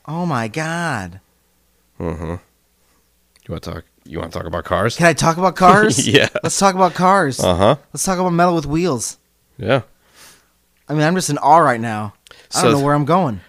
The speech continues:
Speaker 2: there were many accounts of this strange black car all throughout, uh,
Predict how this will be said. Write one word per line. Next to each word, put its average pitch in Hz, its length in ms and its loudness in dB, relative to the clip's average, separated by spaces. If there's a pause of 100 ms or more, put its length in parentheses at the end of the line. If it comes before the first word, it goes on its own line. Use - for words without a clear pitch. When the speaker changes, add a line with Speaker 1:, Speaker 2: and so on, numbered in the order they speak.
(140)
Speaker 2:
there 123 140 2
were 139 100 4
many 123 480 0 (220)
accounts - 460 -4
of 92 100 -8
this 87 160 -4
strange 95 540 -4
black 101 240 0
car 98 420 -4 (480)
all 98 260 0
throughout, 101 580 -6
uh, 95 440 -6